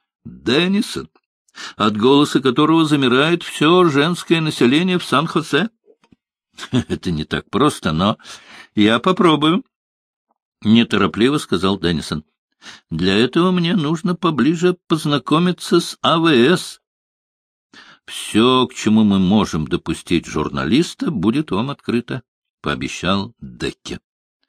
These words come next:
«А вы могли бы нам здорово помочь. Еще далеко не все люди отдают себе отчет в том, насколько опасны для нас японцы. Я попрошу, чтобы вам дали необходимые материалы.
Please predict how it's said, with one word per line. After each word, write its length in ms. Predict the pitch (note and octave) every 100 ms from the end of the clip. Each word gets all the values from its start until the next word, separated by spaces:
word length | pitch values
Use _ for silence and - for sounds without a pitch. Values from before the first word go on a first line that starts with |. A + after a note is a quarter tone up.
| - - - -
«А 160 | G2+
вы 360 | B2 D3+ E3 F3+
могли 500 | F3+ F3 F3 D#3+ F3+
бы 100 | F3+
нам 240 | F3 D#3+
здорово 500 | C3+ B2+ G3 D#3 C3+
помочь. 720 | A#2 A#2 C#3+ - - - - _ _ _ _ _ _ _ _ _ -
Еще 360 | A#2+ - D#3
далеко 440 | C#3+ D3 C3+ D#3 E3+
не 200 | D3+ D3
все 360 | - - D#3
люди 300 | C#3 F3 C#3
отдают 440 | A#2 F#2+ A2+ D3 -
себе 240 | A#2 B2
отчет 300 | A2 B2+ -
в 80 | -
том, 240 | - F#3 B2+
насколько 460 | A#2+ - C3 B2
опасны 580 | A#2+ - C3+ E3 - C#3+
для 180 | G#2 G#2+
нас 240 | A2+ -
японцы. 520 | G2+ - E2+ D#2+ - - _ _ _ _ _ - - - -
Я 280 | A#2 B2+
попрошу, 480 | A#2 A#2 A2 G#2+ B2+
чтобы 320 | - G#2 G2+
вам 180 | G2+ G#2+
дали 240 | F#2 A2+ G#2+
необходимые 600 | G2+ F#2 F#2+ G2 G2+ F#2+
материалы. 600 | F2+ - E2+ F#2+ G2 -